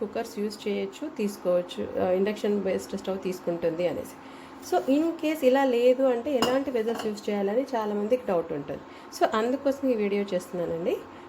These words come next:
So ఈ వీడియో స్కిప్ చేయకుండా కంప్లీట్గా చూడండి. So ఇప్పుడు ఇది చూడండి, ఇది నార్మల్ అల్యూమినియం. ఇలా పెట్టానంటే మనకు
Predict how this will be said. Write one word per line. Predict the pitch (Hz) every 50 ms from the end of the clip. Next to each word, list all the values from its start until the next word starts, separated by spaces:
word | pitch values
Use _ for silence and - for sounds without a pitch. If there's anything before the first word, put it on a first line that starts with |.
| - - -
So | 240 226 220 220
ఈ | 220
వీడియో | 220 226 247 247 254
స్కిప్ | - 247 247 - -
చేయకుండా | 262 254 247 262 262 311 453 - -
కంప్లీట్గా | 226 202 196 196 180 180 - 180 160 -
చూడండి. | - 143 - - 131 - - - - - - - - - - -
So | 320 311 269
ఇప్పుడు | 262 - 320 339 359 269 262 - - - 254
ఇది | 226 208 -
చూడండి, | 208 175 160 143 - - - - - - 254
ఇది | 254 285 254 247 277 294 285 - - 220
నార్మల్ | 208 214 220 240 233 - - 202
అల్యూమినియం. | 185 190 190 180 170 160 - - - - 240
ఇలా | 240 269 277 277 -
పెట్టానంటే | 226 202 196 - 220 214 208 190 175 175 180 247 254 233
మనకు | 208 208 208 294